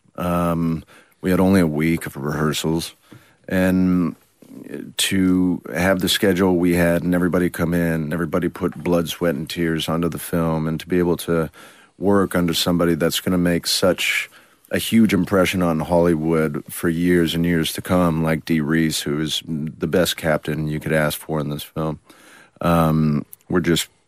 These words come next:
you know, we're proud of the film, and, and I think that's the most you can ask. I mean, to sit here on, you know, God forbid, it was,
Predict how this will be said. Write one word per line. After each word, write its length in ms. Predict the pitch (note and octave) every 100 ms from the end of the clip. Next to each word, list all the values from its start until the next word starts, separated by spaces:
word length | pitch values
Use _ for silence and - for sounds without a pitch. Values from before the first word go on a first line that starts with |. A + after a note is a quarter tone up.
| -
you 220 | - - -
know, 220 | D2+ - _ _ - - _ _ _ _ -
we're 140 | F2+
proud 760 | - - F2+ E2+ E2+ E2 D#2+ D#2 - _
of 280 | - F#2+ E2
the 80 | E2
film, 520 | - E2+ D#2+ D#2 D#2
and, 360 | D#2 E2 E2+ D#2+
and 560 | - F2 E2+ E2+ E2+ E2+
I 140 | -
think 300 | - F2+ D#2 - - _ - - - -
that's 260 | - G2+ -
the 60 | G2+
most 280 | F2+ D#2+
you 80 | D#2+
can 140 | D#2+ E2+
ask. 240 | E2 D#2
I 60 | F2+
mean, 180 | G2
to 100 | F#2
sit 220 | F#2+ B2 G#2+
here 300 | G2 F#2+ F2+
on, 400 | F2 E2+ E2+ -
you 120 | C3 G#2
know, 200 | D#2+ E2
God 200 | F#2 -
forbid, 460 | E2 F2+ F2+ F2
it 40 | E2
was, 260 | E2 D2+